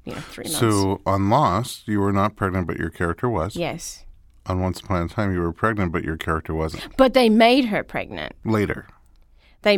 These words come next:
Speaker 1: yeah, well, the timing didn't quite work. <laughs>
Speaker 2: <laughs>
Speaker 1: They, they, um, they wrote it, so I'm like, "Oh, hey, okay, twelve weeks, right?" Rolls around. It was perfect timing 'cause I was just about to start filming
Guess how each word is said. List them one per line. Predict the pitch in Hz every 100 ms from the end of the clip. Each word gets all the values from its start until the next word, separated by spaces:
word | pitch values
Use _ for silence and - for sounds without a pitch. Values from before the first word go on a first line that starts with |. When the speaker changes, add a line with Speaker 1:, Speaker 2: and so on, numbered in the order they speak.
| -
Speaker 1:
yeah, | 214 202 175
well, | 196 185 185 - -
the | 190
timing | 202 - 220 196 185
didn't | 175 160 -
quite | - 156 147 - - - -
work. | 156 156 165
<laughs> | - 220 185 220 175 262 240 -
Speaker 2:
<laughs> | - - - -
Speaker 1:
They, | 240 247 - - - - - -
they, | 233 214 208
um, | 202 196
they | 196 214
wrote | 214 233 240
it, | 214
so | 226
I'm | 214
like, | 214 -
"Oh, | 294
hey, | 302 285 202
okay, | 202 165 -
twelve | 277 247 208
weeks, | 180 175 175
right?" | 170 - -
Rolls | 170 165 170
around. | 156 147 147 156
It | 160
was | 165
perfect | - 202 190 -
timing | - 160 165
'cause | 165
I | 175
was | 180 -
just | - - -
about | 180 165 156
to | 196
start | - 165 -
filming | - 160 156 165